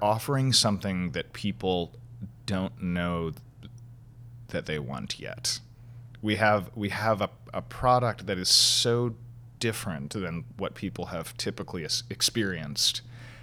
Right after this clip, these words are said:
that, in a way, until they taste it, until they have some kind of visceral contact with it, they don't have any reason to believe that it's special. And so our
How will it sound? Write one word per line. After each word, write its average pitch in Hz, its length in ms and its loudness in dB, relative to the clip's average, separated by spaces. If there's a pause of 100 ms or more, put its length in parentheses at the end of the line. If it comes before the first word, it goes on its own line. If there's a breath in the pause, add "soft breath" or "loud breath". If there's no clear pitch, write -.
(180 loud breath)
that, 90 400 4 (340)
in 113 180 2
a 101 60 4
way, 113 300 6
until 135 420 2
they 107 160 2 (140)
taste - 580 4
it, - 180 -8
until 113 320 0
they 104 120 0
have 110 520 4 (560 loud breath)
some 113 300 4
kind 104 300 0
of 90 140 -2
visceral 104 600 6
contact 90 680 -4
with - 180 -8
it, 67 200 -6 (1160 loud breath)
they 101 240 -2 (320)
don't 107 220 2
have 117 160 0
any 104 220 0
reason 92 320 0
to - 60 -6
believe 90 340 -2
that 78 140 -8
it's - 160 -2
special. - 580 0 (680 loud breath)
And 104 200 4
so 95 560 4 (200)
our 90 300 0